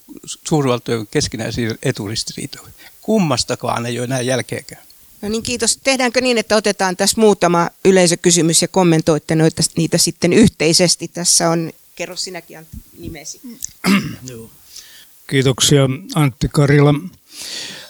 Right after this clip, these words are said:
Speaker 3: Tuota, ihan mielenkiintoista keskustelua,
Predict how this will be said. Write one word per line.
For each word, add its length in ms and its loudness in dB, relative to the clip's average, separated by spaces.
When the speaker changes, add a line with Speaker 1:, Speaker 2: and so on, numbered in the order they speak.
Speaker 3:
Tuota, 520 4
ihan 420 4
mielenkiintoista 920 2
keskustelua, 1040 4